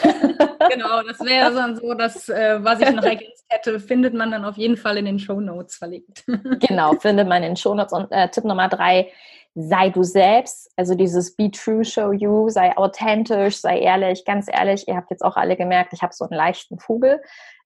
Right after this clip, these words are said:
Speaker 2: Ähm, und den lasse ich sehr
Speaker 1: Ich
Speaker 2: gerne
Speaker 1: finde aber einen
Speaker 2: raus.
Speaker 1: sehr angenehmen, sehr sympathischen. <laughs>
Speaker 2: Das freut mich sehr. Aber es ist so,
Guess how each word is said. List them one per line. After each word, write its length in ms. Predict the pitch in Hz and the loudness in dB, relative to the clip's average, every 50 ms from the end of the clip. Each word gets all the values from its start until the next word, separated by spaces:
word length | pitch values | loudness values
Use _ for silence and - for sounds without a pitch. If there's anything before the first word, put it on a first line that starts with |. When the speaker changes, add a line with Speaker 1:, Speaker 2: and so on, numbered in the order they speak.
| _ | _
Speaker 2:
Ähm, 300 | - 202 196 202 208 214 | 0 2 2 2 2 0
und 180 | - - 226 202 | 0 0 2 2
den 140 | 233 247 262 | 2 2 2
lasse 280 | 240 311 339 - 302 | 2 0 0 0 0
ich 140 | 294 - - | 0 -2 -2
sehr 220 | _ 214 214 240 240 | _ -2 0 0 0
Speaker 1:
Ich 60 | 226 | 0
Speaker 2:
gerne 260 | 220 214 208 214 220 | -4 -4 -2 -2 -2
Speaker 1:
finde 120 | 208 - | 0 0
aber 120 | - 220 254 | 0 0 2
einen 80 | - | 0
Speaker 2:
raus. 80 | 277 247 | 0 -2
Speaker 1:
sehr 160 | 311 349 320 | -2 -4 -4
angenehmen, 600 | 285 311 302 302 277 269 254 247 247 262 254 - | -4 -4 -4 -4 -2 -2 -2 -2 -2 0 2 2
sehr 200 | 403 - 381 - | 4 4 4 4
sympathischen. 840 | 277 277 370 - - - 359 - - 349 359 - - 285 302 311 - - - _ - 539 - | 2 0 -4 -4 -6 -8 -8 -2 0 0 0 2 4 4 4 4 2 -2 -12 _ -16 -14 -12
<laughs> 320 | - - 587 - 427 - - | -4 -4 -2 -2 -2 -2 0
Speaker 2:
Das 200 | - 554 - - | 0 0 0 -2
freut 320 | 262 392 254 247 247 - | 0 2 4 4 4 2
mich 180 | 240 254 247 254 | -2 -4 -2 0
sehr. 220 | 240 226 208 - - _ _ _ - - _ _ _ | 0 0 0 0 -4 _ _ _ -20 -20 _ _ _
Aber 180 | 220 262 262 | -4 -2 -2
es 80 | - 349 - - | -2 -4 -6 -10
ist 120 | 302 294 | -10 -4
so, 220 | - 294 285 277 | -2 -2 0 -2